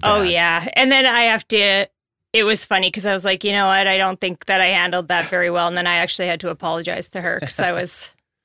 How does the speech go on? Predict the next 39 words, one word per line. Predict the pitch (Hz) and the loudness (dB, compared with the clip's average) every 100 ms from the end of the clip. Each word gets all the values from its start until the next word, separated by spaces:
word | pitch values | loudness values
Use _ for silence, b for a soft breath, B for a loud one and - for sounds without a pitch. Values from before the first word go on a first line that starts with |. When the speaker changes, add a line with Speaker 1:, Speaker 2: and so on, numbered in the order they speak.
| - - _ _ _ - | -20 -20 _ _ _ -2
Speaker 1:
I | 185 | -2
was | 170 | -2
real | 180 - | -4 -6
grouchy | - - | -6 0
Speaker 2:
'Cause, | 302 285 | 2 4
well, | 269 | 4
Speaker 1:
about | 233 | 4
Speaker 2:
no, | 202 160 | 4 4
Speaker 1:
it. | 208 | 2
Speaker 2:
it, | 190 214 | 0 -2
it's, | 190 | 0
Speaker 1:
Yeah. | 226 | 2
Speaker 2:
it's | 185 | 2
'cause | - 196 | 4 4
you're | 185 185 | 4 4
a | |
good | 175 156 | 2 0
person, | 180 160 - 104 | 2 2 0 0
and, | 120 131 135 | 0 2 2
Speaker 1:
But, | 131 160 | 2 0
yeah. | - | 2
Speaker 2:
you | 147 | 4
know, | 143 | 4
we're | 135 147 | 4 4
always | 143 151 151 147 | 4 4 4 4
our | 139 147 | 2 2
own | 139 143 143 156 | 2 2 0 -2
worst | 143 139 135 - | 0 0 0 -2
critic. | - 123 107 | -2 -2 0
We're | 131 | 0
always | 139 147 123 | 2 2 -2
hardest | - - - 151 160 135 - | -4 -10 -4 0 0 0 -4
on | 120 113 | -6 -4
ourselves, | 104 139 101 98 | -4 -4 -4 -4
whether | 120 127 | -2 -2
we're | 120 | -2
talking | 127 123 117 104 | -2 -2 -4 -4
Speaker 1:
Yeah. | 147 | -2
Speaker 2:
family | 135 143 147 | 0 2 0